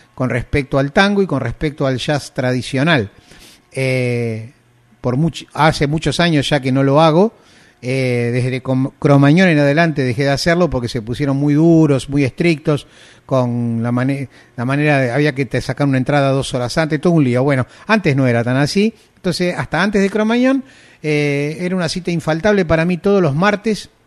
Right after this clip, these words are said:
acudir al Centro Cultural San Martín, ese que está en Sarmiento y Paraná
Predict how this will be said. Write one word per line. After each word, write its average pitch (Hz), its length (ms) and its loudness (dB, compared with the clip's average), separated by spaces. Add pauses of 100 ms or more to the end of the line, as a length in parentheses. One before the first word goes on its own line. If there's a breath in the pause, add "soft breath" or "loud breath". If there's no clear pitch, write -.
(440 soft breath)
acudir 160 520 2
al 139 420 2
Centro 170 360 -2
Cultural 143 440 -2
San 143 160 -2
Martín, 196 640 0
ese 139 280 -6
que 131 100 -4
está 143 400 0
en 117 340 -4
Sarmiento 143 480 -2
y 123 40 -6
Paraná 190 520 0